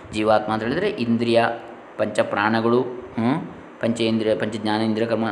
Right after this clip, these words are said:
ಪಂಚಕರ್ಮೇಂದ್ರಿಯ ಇವೆಲ್ಲ ಸೇರಿ ಇರತಕ್ಕಂತಹ ಒಂದು ಯಾವುದು ಆ,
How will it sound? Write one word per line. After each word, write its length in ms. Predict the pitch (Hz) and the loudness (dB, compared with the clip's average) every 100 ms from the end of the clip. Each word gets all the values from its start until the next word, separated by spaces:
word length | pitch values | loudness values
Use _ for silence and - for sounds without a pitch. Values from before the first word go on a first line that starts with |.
| 110 | -2
ಪಂಚಕರ್ಮೇಂದ್ರಿಯ 600 | 113 113 110 107 113 107 | -4 -2 -2 0 0 2
ಇವೆಲ್ಲ 180 | 113 131 | 4 4
ಸೇರಿ 340 | 143 120 120 120 | 4 4 8 8
ಇರತಕ್ಕಂತಹ 760 | 113 123 92 98 110 190 - - - - | 6 -2 -2 -2 0 0 -2 -14 -18 -4
ಒಂದು 580 | 131 160 233 147 127 147 - - - - | 2 4 8 8 8 4 -2 -10 -14 0
ಯಾವುದು 600 | 127 127 127 175 247 - - - - - - - | 6 6 6 0 -2 -8 -14 -18 -20 -20 -20 -20
ಆ, 60 | - | -4